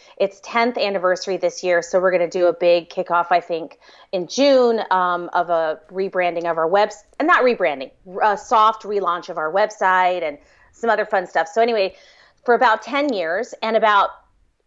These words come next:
three years ago, a mutual friend of ours, Joe Sanok, convinced me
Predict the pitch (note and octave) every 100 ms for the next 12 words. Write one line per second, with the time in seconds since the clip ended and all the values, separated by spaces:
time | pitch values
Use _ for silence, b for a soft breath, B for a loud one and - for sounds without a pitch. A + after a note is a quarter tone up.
0 | _ _ - C4 D#4 C#4 A3+ A3 A3+ F#3
1 | F#3+ D#3+ A3 A#3 A#3 - G#3 G3+ F#3+ F#3+
2 | - G3+ G3+ G#3 F3+ E3+ D#3 - - -
3 | G#3 G#3 A#3 - G3+ F#3 E3+ D#3+